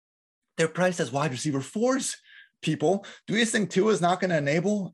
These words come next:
any top thirty-six wide receivers? Like, both these players are explosive as hell. They're by all accounts great wide receivers in their own rights,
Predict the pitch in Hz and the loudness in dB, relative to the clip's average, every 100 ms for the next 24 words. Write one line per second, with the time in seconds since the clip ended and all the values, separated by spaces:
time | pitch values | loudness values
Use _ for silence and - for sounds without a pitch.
0 | - 165 208 - 160 185 - 165 170 185 | -2 0 0 0 0 2 0 -2 -2 -4
1 | 175 156 156 143 - 151 190 - - 143 | -2 0 0 -2 -2 0 0 -2 -8 -6
2 | 156 156 - 208 220 180 170 165 160 131 | -2 -2 0 0 2 -2 2 0 2 0
3 | 107 - 139 165 160 147 131 123 120 - | -4 -4 -2 0 -2 0 2 2 2 -4
4 | - _ 110 104 113 143 - 139 123 110 | -20 _ -2 2 4 4 2 0 -2 -2
5 | 123 143 127 127 120 - 123 120 110 107 | 0 2 2 2 0 -2 0 0 0 0
6 | 131 131 120 117 | 0 0 0 -2